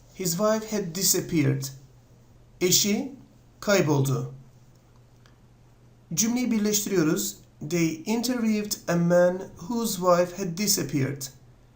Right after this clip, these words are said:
Eşi kaybolan adamla, bir adamla röportaj yaptılar. İki cümleyi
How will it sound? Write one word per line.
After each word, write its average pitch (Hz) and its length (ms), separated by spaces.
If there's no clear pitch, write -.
Eşi 175 320
kaybolan 165 800
adamla, 180 680
bir 156 280
adamla 190 520
röportaj 190 580
yaptılar. 135 640
İki 208 240
cümleyi 202 540